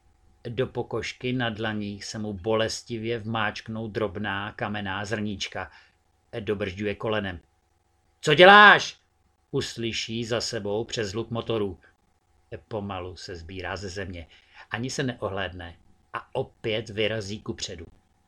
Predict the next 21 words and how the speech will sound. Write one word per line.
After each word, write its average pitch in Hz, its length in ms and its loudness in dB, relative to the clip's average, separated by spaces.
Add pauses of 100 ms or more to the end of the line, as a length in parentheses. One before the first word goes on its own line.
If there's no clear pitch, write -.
(160)
Belhavě 90 680 -8
kličkuje 92 680 -10
napříč 92 500 -12
silnicí. 85 680 -12 (420)
Občas 117 560 -6
zabubnuje 101 760 -6
prsty 107 420 -6
na 107 120 -6
některou 104 440 -10
z - 80 -10
kapot, - 440 -10 (280)
aby 110 200 -6
na 101 100 -6
sebe 104 240 -8
upozornil. 87 760 -8 (680)
Na 104 140 -8
pravém 95 560 -6
koleně 92 600 -8
cítí 101 640 -14
palčivou 101 600 -8
bolest, 87 520 -10